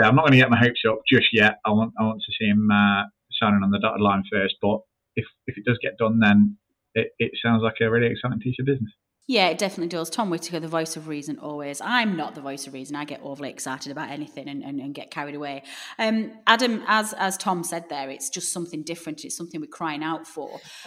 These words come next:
Speaker 2: Um, clearly, he's, um, left-sided player. Um, he apparently can play at left back, but mainly plays on the wing. Um, there is some, obviously, there's, there's a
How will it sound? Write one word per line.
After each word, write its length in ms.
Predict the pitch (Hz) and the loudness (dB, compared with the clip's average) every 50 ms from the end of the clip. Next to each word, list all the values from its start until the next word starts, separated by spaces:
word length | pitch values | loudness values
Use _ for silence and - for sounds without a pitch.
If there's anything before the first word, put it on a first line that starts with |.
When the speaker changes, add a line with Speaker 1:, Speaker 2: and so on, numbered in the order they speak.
| - - - | -10 -4 -2
Speaker 2:
Um, 320 | 185 185 185 185 175 - - - _ | 0 0 0 -2 -4 -8 -12 -16 _
clearly, 340 | - - 262 269 269 254 233 | -4 0 2 2 2 0 -2
he's, 420 | 190 208 208 202 190 180 180 - - - | -4 -6 -6 -6 -6 -8 -8 -8 -6 -4
um, 240 | 160 160 160 151 | -4 -4 -4 -6
left-sided 640 | 160 160 165 165 - - 170 160 165 165 160 147 - | -6 -6 -6 -6 -6 -4 -4 -4 -4 -4 -8 -12 -14
player. 280 | - 160 165 202 220 214 - - | -12 -10 -8 -8 -10 -10 -12 -12
Um, 160 | 160 156 151 | -10 -10 -8
he 60 | 143 | -10
apparently 300 | 151 - - 170 131 160 | -8 -8 -8 -8 -8 -8
can 160 | 156 - 156 | -10 -12 -12
play 160 | - - 156 127 | -10 -10 -10 -8
at 60 | 143 | -8
left 220 | 151 147 - - | -8 -10 -8 -6
back, 260 | - 147 143 - - | -6 -6 -6 -6 -10
but 140 | - 151 - | -12 -12 -10
mainly 480 | 151 156 160 160 156 151 151 147 143 147 | -8 -8 -6 -4 -4 -4 -4 -6 -8 -10
plays 360 | - _ - 147 143 143 - | -12 _ -12 -10 -10 -10 -12
on 180 | - 135 143 147 | -14 -14 -14 -12
the 60 | 143 | -10
wing. 340 | 151 175 180 170 151 156 160 - - - - - - - - | -6 -6 -4 -4 -6 -8 -10 -14 -20 -20 -20 -20 -20 -12 -6
Um, 560 | - 190 190 190 185 190 190 190 180 - - - _ _ _ _ _ - - 156 | -4 -2 0 0 0 -2 -2 -2 -4 -6 -12 -20 _ _ _ _ _ -20 -20 -10
there 140 | 180 214 214 | -4 -2 -2
is 200 | 247 254 240 - | 0 0 -2 -4
some, 220 | - 233 220 214 - | -4 -4 -4 -4 -4
obviously, 300 | 196 190 196 - 208 202 | -4 -4 -6 -6 -6 -6
there's, 260 | 190 180 165 165 156 | -6 -6 -8 -8 -10
there's 200 | 165 175 160 160 | -10 -8 -8 -8
a 80 | 151 | -10